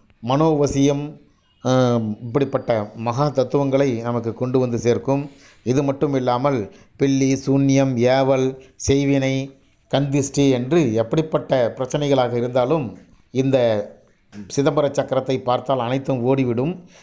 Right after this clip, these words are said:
அவ்வளவு பெரிய மகா தத்துவம் கொண்டது இந்த சிதம்பர சக்கரம். இதைவிட ஒரு சிறந்த மந்திரமும் எந்திரமும் உலகத்தில் இல்லை என்றே கூறலாம். அப்படிப்பட்ட மகா தத்துவம் கொண்டது இந்த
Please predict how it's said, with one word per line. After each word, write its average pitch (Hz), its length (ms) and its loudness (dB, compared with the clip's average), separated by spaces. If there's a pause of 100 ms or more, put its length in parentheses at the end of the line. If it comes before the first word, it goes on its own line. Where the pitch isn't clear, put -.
(120)
அவ்வளவு 139 360 0
பெரிய 123 280 -6
மகா 113 300 -2
தத்துவம் 139 480 -4
கொண்டது 120 680 -2 (380)
இந்த 139 300 2
சிதம்பர 127 440 0
சக்கரம். 127 540 -2 (360)
இதைவிட 139 880 2
ஒரு 131 340 -2
சிறந்த 147 500 0 (640)
மந்திரமும் 143 840 0
எந்திரமும் 139 960 0
உலகத்தில் 139 520 0
இல்லை 139 300 0
என்றே 139 320 0
கூறலாம். 123 440 -4 (400)
அப்படிப்பட்ட 120 880 -2 (180)
மகா 117 280 0
தத்துவம் 127 540 -2
கொண்டது 123 720 -2 (320)
இந்த 120 560 0